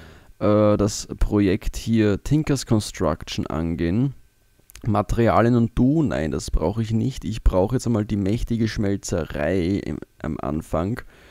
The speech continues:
Und zwar, ja, was brauchen wir alles? Wir brauchen einmal Smeltery Controller, ein Seared Tank, Seared Bricks, neun Stück. Any combinations of ten Seared Bricks, Seared Tanks or Drains.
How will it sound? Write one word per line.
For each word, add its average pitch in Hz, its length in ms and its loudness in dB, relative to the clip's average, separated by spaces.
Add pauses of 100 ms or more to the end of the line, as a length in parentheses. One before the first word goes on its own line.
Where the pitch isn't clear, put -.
(1120)
Und 131 200 0
zwar, 147 600 4 (300)
ja, 85 1000 0 (120)
was 123 220 0
brauchen 139 340 4
wir 127 120 6
alles? 107 220 2
Wir 120 60 2
brauchen 117 300 2
einmal 120 320 0
Smeltery 127 500 0
Controller, 92 720 0
ein 87 240 -4
Seared - 540 -6
Tank, 120 540 0
Seared - 580 -4
Bricks, 117 400 -2
neun 101 260 -2
Stück. 82 360 -6 (260)
Any 120 240 0
combinations 113 720 0
of 113 260 -4
ten 95 300 -2
Seared - 460 -4
Bricks, - 420 -2
Seared - 540 -6
Tanks 101 400 -4
or 80 160 -4
Drains. 101 840 -4